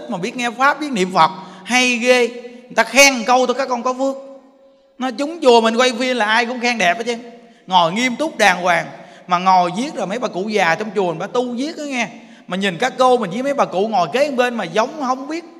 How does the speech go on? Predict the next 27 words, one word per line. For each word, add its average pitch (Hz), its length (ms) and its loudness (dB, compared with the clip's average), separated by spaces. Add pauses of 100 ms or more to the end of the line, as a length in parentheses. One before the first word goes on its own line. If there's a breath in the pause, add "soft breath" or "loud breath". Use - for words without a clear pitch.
mà 226 160 -10 (340 loud breath)
ai 254 220 4
già 190 240 6
ai 240 180 2
trẻ. 190 380 4 (4000)
Ờ, 233 220 8
có 277 100 8
kìa. 254 200 8 (480)
Nhìn 240 240 6
xuống 294 160 8
đi 285 120 6
vị 247 160 6
coi 269 200 8
kìa. 240 120 6 (1000)
Từ 240 180 8
đây 262 180 8
là 240 100 6
các 277 240 2
dàn 214 280 4
trẻ 196 280 8
mà 226 100 2
xuống 285 320 0
với, 285 140 0
tới 302 180 4
mấy 302 120 -2
bà 269 80 2
già. 208 440 6